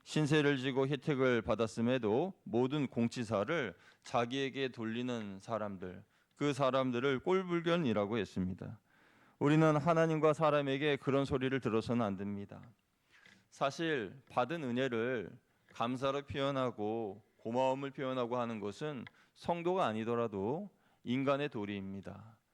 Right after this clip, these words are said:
그것은 당연히 해야 할 일이죠. 그런데 하나님께서 우리 성도들에게 요구하시는 것은 그러한 인간의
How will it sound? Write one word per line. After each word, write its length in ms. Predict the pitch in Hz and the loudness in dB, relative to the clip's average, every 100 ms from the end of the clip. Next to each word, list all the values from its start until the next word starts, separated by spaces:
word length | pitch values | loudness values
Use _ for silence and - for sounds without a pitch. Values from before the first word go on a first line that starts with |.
| _ | _
그것은 520 | - 143 151 160 147 110 | -6 -4 -2 -4 -4 -4
당연히 520 | 117 123 139 135 127 | -2 -2 -4 -4 -2
해야 240 | 123 123 | -2 -2
할 240 | 107 107 120 | -2 -4 -6
일이죠. 580 | 101 101 - 87 123 160 _ _ _ - | -8 -10 -10 -12 -12 -14 _ _ _ -6
그런데 320 | 147 143 143 | 0 2 4
하나님께서 1000 | 151 185 185 180 165 160 156 175 160 117 - _ _ | 2 2 0 -2 -2 -4 -2 0 0 -2 -8 _ _
우리 140 | 131 | -4
성도들에게 760 | 139 - 190 190 180 165 156 160 | -2 -2 0 2 2 2 2 2
요구하시는 680 | 127 127 135 127 123 120 110 | 2 0 0 0 0 -6 -4
것은 420 | 107 170 170 107 - _ _ | -4 -4 -6 -8 -12 _ _
그러한 400 | 139 139 151 147 | 0 2 2 0
인간의 600 | 120 127 135 135 147 | -4 0 0 0 -2